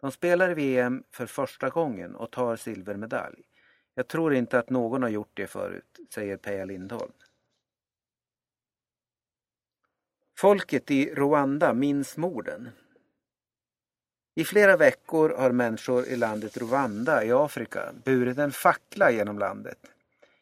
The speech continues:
Idag måndag kommer facklan fram till huvudstaden Kigali. President Paul Kagame tar emot facklan. Sen tänder han en eld vid ett nytt minnesmärke i staden.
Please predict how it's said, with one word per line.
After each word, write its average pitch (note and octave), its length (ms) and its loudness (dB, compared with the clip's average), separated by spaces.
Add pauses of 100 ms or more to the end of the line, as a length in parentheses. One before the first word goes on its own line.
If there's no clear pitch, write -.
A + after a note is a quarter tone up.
(120)
Idag F3 280 10
måndag C#3 580 6
kommer C3+ 260 0
facklan C3+ 520 2
fram A2+ 380 2
till A2+ 180 -6
huvudstaden G#2+ 680 -4
Kigali. B2 520 -2 (1300)
President D3 600 2
Paul D3+ 240 4
Kagame D#3+ 600 2 (120)
tar B2+ 160 2
emot D3+ 320 0
facklan. - 520 -2 (600)
Sen D3 160 4
tänder C#3 340 6
han B2 200 4
en C3+ 140 -2
eld G#2+ 520 -4
vid B2 160 -4
ett - 140 -10
nytt A#2+ 280 -6
minnesmärke C3 760 -2
i G2+ 40 -8
staden. - 500 -10